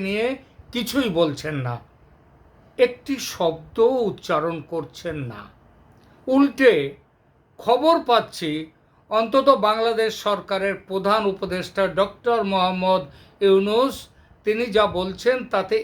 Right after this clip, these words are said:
ইঙ্গিত পাওয়া যাচ্ছে আমেরিকার সঙ্গে ইউনূসের একটা চ্যানেল নাকি অনেকটাই খুলেছে।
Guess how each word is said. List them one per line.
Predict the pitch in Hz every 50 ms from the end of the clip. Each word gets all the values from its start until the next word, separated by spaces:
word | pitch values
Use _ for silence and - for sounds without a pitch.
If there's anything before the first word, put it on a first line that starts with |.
| - - 254 240
ইঙ্গিত | 247 254 262 262 320 311 302 294 - - -
পাওয়া | 214 190 185 185 185 170
যাচ্ছে | 185 180 175 175 - - 180 165 160 156 156 - - _ _ _ _ _ -
আমেরিকার | 196 185 196 214 233 240 233 247 240 - - 254 254 - - -
সঙ্গে | 233 233 233 226 208 240 247 247 240 220
ইউনূসের | 214 214 214 214 226 220 214 220 - 233 220 214 202
একটা | 202 - - 220 214 - - - -
চ্যানেল | 233 233 247 262 269 285 269 220 147 131 120 - - _ _ _ _ _ _ _ _ _ _ _ _ -
নাকি | 185 185 190 185 226 214 202 180
অনেকটাই | 180 180 185 190 - - 202 208 226 226 - - -
খুলেছে। | - - 185 165 160 131 104 - - -